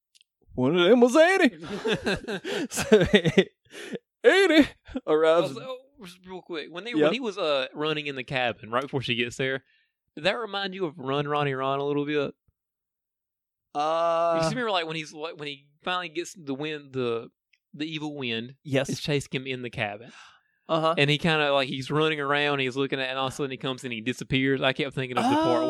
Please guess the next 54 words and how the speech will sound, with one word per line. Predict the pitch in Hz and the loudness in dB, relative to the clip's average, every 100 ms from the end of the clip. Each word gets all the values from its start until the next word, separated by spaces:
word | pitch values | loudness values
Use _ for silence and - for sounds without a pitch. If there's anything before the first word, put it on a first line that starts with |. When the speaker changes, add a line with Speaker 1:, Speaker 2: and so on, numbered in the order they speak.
| 302 | 4
Speaker 2:
where, | 285 | 4
Speaker 1:
Oh. | 262 226 190 143 117 | 4 2 0 -2 2
Speaker 2:
like, | 151 170 | 2 2
you | |
remember | 165 185 170 | 0 4 6
when | 170 | 8
they | 196 147 | 10 10
Speaker 1:
Wow. | 131 | 6
Speaker 2:
run | 156 147 | 2 -2
through | 160 156 151 147 - | -4 -2 -4 -8 -12
the | 156 135 | -10 -4
Speaker 1:
That | 139 165 | 0 0
Speaker 2:
kitchen? | 180 160 - _ _ | 0 -6 -10 _ _
Speaker 1:
Yes. | 151 151 123 | 2 4 4
Speaker 2:
That's | 123 | 2
a | |
movie. | 120 120 117 - _ | 0 0 -2 -6 _
Speaker 1:
That | 131 147 202 | -2 2 6
Speaker 2:
<laughs> | |
And | 185 | 6
Speaker 1:
is | |
Speaker 2:
he's | 165 | 6
like, | 151 143 | 6 6
Speaker 1:
a | 127 | 4
Speaker 2:
"You | |
can't | 123 226 214 | 0 -4 -4
get | 226 165 | -10 -10
me." | 117 _ - | -14 _ -12
<laughs> | 180 _ - - _ | -12 _ -20 -20 _
Speaker 1:
Yeah, | - 151 151 | -4 0 2
wow. | 139 156 | 4 4
That's | - 147 - | 4 0 2
a, | 151 135 120 - _ - - _ | 4 4 0 -6 _ -20 -20 _
that's | 143 165 | -6 -2
a | 139 | -2
callback | - 147 143 143 139 | 2 4 6 4 2
there. | 151 156 139 135 | 2 4 4 2
So | 143 131 | 0 0
if | 143 | -2
you've | 139 | 0
never | 147 147 | 0 2
seen | 160 139 | -2 -2
Run, | 123 139 151 | 0 -2 0
Ronnie, | 143 147 135 | 0 0 0
Run, | 131 151 135 131 127 | 0 0 0 -2 -6
it's | - 123 - - - _ _ _ _ | -12 -12 -12 -12 -16 _ _ _ _
a | 120 120 120 | -8 -6 -6
hilarious | 123 151 190 190 190 180 - - - _ _ _ _ _ _ _ _ _ - | -6 0 2 2 2 0 -4 -14 -18 _ _ _ _ _ _ _ _ _ 0
kinda | 127 | 4
Speaker 2:
David | 127 131 | 4 4
Cross | - 135 131 127 - - - | 2 2 2 0 -8 -16 -6
movie? | 147 139 139 131 | -2 0 -2 -4
Speaker 1:
Yeah. | 135 135 127 113 | 2 4 4 2
Speaker 2:
Yeah. | 113 98 | -4 -4